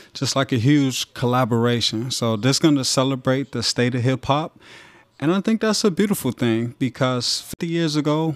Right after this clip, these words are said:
um, of course, it was started on the bridge and the Bureau in, uh, the Bronx, uh, New York. So now we get to celebrate and just reach back in time and revisit that, that, that energy that was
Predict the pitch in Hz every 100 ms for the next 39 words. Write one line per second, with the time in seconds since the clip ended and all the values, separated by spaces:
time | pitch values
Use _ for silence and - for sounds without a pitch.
0 | - 143 131 131 - 151 143 - 143 131
1 | - 135 135 139 139 139 127 117 104 135
2 | 151 151 - 123 117 95 135 143 147 139
3 | 139 123 120 117 110 120 90 127 147 -
4 | - - - - - - 131 127 127 139
5 | 185 226 _ - - - - _ _ -
6 | - 151 117 120 139 147 139 139 135 -
7 | 123 - 151 147 131 135 131 131 - 139
8 | 117 127 107 101 110 160 - - 120 151
9 | 147 147 127 - 143 147 127 120 110 -
10 | _ _ - 135 113 127 139 110 131 139
11 | 131 135 135 - 127 135 135 _ 127 123
12 | - 147 165 131 123 117 120 120 117 -
13 | - -